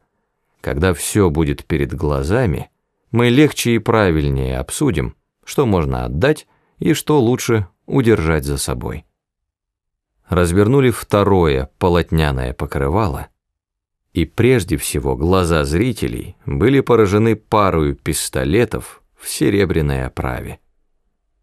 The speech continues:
Вероятно, они были очень дороги. Но в этих лесах подобное оружие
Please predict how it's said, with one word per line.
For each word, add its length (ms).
Вероятно, 920
они 200
были 200
очень 400
дороги. 680
Но 200
в 60
этих 280
лесах 500
подобное 560
оружие 540